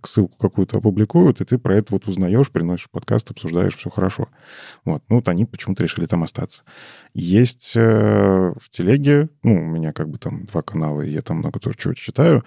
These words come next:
и в целом тоже в Телеграме есть, э, хорошие авторы, которые исключительно там пишут, и тоже можно узнать всякое прикольное. То есть моя задача, на самом деле, собирать много откуда информацию.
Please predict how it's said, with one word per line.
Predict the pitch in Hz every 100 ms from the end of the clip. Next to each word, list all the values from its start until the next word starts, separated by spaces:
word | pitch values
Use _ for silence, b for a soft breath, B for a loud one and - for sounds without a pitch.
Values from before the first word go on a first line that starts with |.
| b b b
и |
в | -
целом | - 165 147
тоже | 131 90
в | -
Телеграме | 82 - 90 82 73
есть, | 76 - -
э, | 85 82 78 82 -
хорошие | - 82 - 87
авторы, | 104 - - 156
которые | - 98 90
исключительно | 90 98 - 87 80
там | - 80
пишут, | - 131 107
и | 90
тоже | 101 107
можно | 87 87 95 85
узнать | 78 87 -
всякое | 85 82 85 78
прикольное. | - - - -
То | -
есть | 101 -
моя | 110 123 117
задача, | 104 151 -
на | 165
самом | - 131
деле, | 117 107
собирать | - 113 101 104 120
много | 104 104
откуда | 90 - 90
информацию. | 90 - 80 73 -